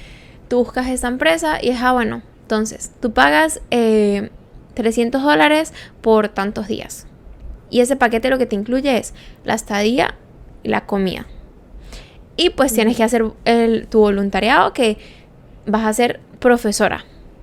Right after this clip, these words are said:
Speaker 1: vas a ser maestra. Y tú, que jamás en la vida has sido maestra, ¿verdad?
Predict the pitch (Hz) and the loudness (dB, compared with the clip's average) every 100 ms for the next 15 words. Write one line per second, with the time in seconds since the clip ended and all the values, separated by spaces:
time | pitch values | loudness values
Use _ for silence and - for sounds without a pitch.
0 | - - - 214 233 226 269 226 180 - | -20 -16 -2 0 0 -2 -2 0 -2 -4
1 | - - - - - - - - - - | -12 -18 -20 -20 -20 -20 -20 -20 -20 -20
2 | - - - 226 339 - 262 262 214 247 | -20 -12 -6 -2 0 2 0 0 0 0
3 | 247 214 240 254 240 214 185 180 - - | 0 2 2 -2 -2 -4 -2 -6 -8 -14
4 | - - - - - | -18 -16 -6 -4 -4